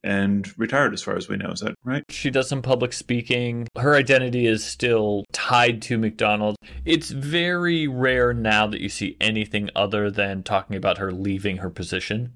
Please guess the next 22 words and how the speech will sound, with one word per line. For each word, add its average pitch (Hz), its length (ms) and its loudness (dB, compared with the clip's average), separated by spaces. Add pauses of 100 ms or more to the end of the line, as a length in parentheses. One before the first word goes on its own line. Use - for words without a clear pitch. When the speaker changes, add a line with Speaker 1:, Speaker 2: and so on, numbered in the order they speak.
Speaker 2:
It 131 60 2
was 123 220 0
only 135 300 4
during 113 960 0
the 98 360 0
changeover 98 840 0
that 92 140 -6
there 95 100 0
was 90 140 -6
a 90 40 -4
couple 98 300 -4
mentions 90 680 -6
that 92 180 -4
seemed 90 300 -6
to 87 120 -8
indicate 87 440 -6
that - 140 -6
she - 160 -6
was, 85 380 -6
quote 87 220 -4
unquote, - 260 -6
fired. - 560 -8